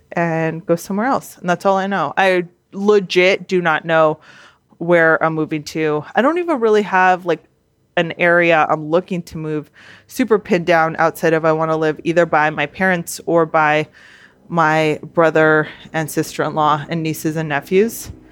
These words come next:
I don't know if you can hear that helicopter, but it's just hovering over my house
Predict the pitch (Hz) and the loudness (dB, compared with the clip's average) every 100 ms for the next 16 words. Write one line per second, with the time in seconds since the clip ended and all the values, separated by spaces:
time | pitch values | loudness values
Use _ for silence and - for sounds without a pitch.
0 | - - - - 214 220 214 226 202 208 | -20 -20 -10 -4 -2 -2 -2 0 2 2
1 | 185 151 175 185 220 226 - 269 254 - | 2 2 0 0 0 -2 0 0 0 0
2 | 165 156 - _ _ _ _ _ _ _ | 0 0 -6 _ _ _ _ _ _ _
3 | _ - - 262 - - 185 190 175 160 | _ -6 -2 -2 -2 -2 0 0 0 0
4 | 160 147 160 113 - - | -2 -8 -8 -8 -10 -16